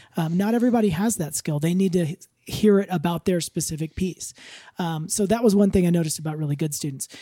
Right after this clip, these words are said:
And then to what Will's saying about the headphones and all that stuff, I had an art director come in from a game company in Seattle to my pre-production class. And th-, this was a senior level class. And this guy was saying,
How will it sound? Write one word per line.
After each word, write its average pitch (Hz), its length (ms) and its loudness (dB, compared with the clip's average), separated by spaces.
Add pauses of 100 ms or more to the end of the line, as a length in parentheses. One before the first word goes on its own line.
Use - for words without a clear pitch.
(200)
And 175 100 -2
then 214 140 0
to 185 80 0
what 170 220 -4
Will's 175 240 0
saying 160 400 -2 (180)
about 160 240 -4
the 160 80 -8
headphones 170 500 -4
and 151 80 -6
all 151 100 -4
that 196 180 -4
stuff, 160 200 -10
I 196 60 -6
had 190 300 -6
an 151 240 -4
art 185 180 -2
director 160 380 -4
come 170 240 -2
in 160 160 -2
from 147 180 -4
a 143 60 -2
game 156 200 -4
company 151 380 -6
in 143 80 -8
Seattle 160 480 -6 (480)
to - 100 -4
my 175 140 -2
pre-production 160 640 -2
class. 147 400 -8 (420)
And 170 440 -6 (760)
th-, 208 100 -20
this 190 180 -2
was 170 120 -4
a 160 60 -4
senior 214 480 4
level 170 260 0
class. 151 480 -8
And 180 220 0
this 233 160 -4
guy 254 180 -8
was 208 180 -2
saying, 165 400 -4